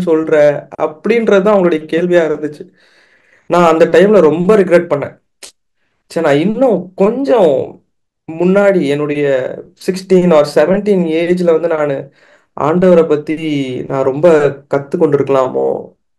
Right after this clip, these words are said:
நான் வந்து இன்னும் ஆவிக்குரிய வாழ்க்கையில பலப்பட்டிருக்கலாமோ. ஏன் தெரியுமா? என்னை வந்து இப்ப வரைக்குமே நான் அந்த regret பண்ணிட்டு இருக்கேன். ஏன்னா என் friends கேக்குற கேள்வியெல்லாம் எப்படி தெரியுமா இருந்துச்சு? "டேய்,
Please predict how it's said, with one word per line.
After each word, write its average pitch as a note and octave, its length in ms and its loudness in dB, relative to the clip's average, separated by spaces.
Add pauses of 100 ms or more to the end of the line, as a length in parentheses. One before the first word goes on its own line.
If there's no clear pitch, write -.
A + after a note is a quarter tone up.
(360)
நான் C#3 200 0
வந்து D3+ 260 0
இன்னும் D#3 560 0
ஆவிக்குரிய D#3+ 600 -2
வாழ்க்கையில D3 500 -2
பலப்பட்டிருக்கலாமோ. C#3 880 -4
ஏன் F3+ 220 0
தெரியுமா? C#3 520 -4 (360)
என்னை C#3+ 300 2
வந்து D3+ 640 0
இப்ப E3+ 440 2
வரைக்குமே G3 360 2
நான் F3 120 2
அந்த C#3 480 -2
regret E3 640 0
பண்ணிட்டு D3 400 -2
இருக்கேன். C3+ 460 -4
ஏன்னா D#3 340 -4 (960)
என் C#3+ 160 -4
friends D3 380 -2
கேக்குற C#3+ 400 0
கேள்வியெல்லாம் D3 400 -2
எப்படி C#3 160 -6
தெரியுமா C3+ 300 -6
இருந்துச்சு? B2+ 440 -8
"டேய், C#3 280 0